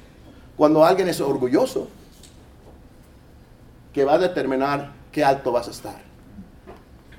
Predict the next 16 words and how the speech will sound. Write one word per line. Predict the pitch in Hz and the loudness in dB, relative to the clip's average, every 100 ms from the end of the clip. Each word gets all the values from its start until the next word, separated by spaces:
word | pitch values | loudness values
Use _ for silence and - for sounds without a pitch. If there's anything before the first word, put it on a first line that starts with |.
| - - - - - | -20 -20 -20 -20 -2
Marcos | 135 175 170 139 | 2 4 4 2
diez | 147 151 | 2 2
cuarenta | 156 135 127 | 0 0 -2
y | 120 | -2
cinco. | 156 135 | -2 0
Yo | 175 226 | 0 0
sé | 202 | 0
que | - | -2
todos | - 135 127 | -2 0 2
saben | 127 127 | 0 0
esto, | - 170 | -2 -2
Marcos | 147 147 131 | -2 -2 -4
diez | 139 | -6
cuarenta | 147 135 - | -4 -4 -4
y | 117 | -6
cinco. | 139 139 139 | -4 -4 -6